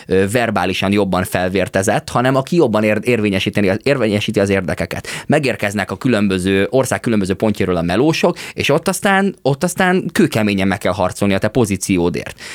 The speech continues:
És szerintem, aki ebből a közegből jön, az, az jó eséllyel, jó eséllyel megérdemli a negyedik helyet ezen a mai listán.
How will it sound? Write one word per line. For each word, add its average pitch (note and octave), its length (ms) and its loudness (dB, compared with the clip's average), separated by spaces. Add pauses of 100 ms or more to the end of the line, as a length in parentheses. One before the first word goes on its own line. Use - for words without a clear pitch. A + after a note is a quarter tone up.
(160)
És - 100 -4
szerintem, C3 460 0
aki - 220 -2
ebből C3+ 280 0
a D#3+ 60 2
közegből D#3 520 2
jön, D#3 180 4 (300)
az, A2+ 400 -2
az G#2 160 -4
jó A2+ 220 4
eséllyel, G2+ 640 2
jó B2 140 4
eséllyel G2+ 380 2
megérdemli F#2+ 520 0
a F2+ 40 0
negyedik F2 360 0
helyet F2 220 -2
ezen G2+ 160 2
a G#2+ 40 4
mai G2+ 140 4
listán. - 440 -4